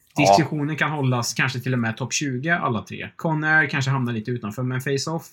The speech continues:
Speaker 2: och, eh, The Rock är i alla fall med där.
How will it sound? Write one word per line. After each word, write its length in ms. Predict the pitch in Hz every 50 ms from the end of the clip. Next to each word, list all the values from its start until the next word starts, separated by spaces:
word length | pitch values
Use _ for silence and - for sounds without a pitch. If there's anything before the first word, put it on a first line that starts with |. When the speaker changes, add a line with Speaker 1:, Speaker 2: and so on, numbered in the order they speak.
| - -
Speaker 2:
och, 460 | 143 120 110 - _ _ _ - -
eh, 340 | 127 120 113 110 110 107 107 - - - - - _ _ -
The 60 | 131
Rock 280 | 135 156 147 - -
är 60 | 147 131
i 60 | 117
alla 140 | 104 101 104
fall 140 | 110 107
med 260 | 95 92 87 87 76 71
där. 200 | 73 - -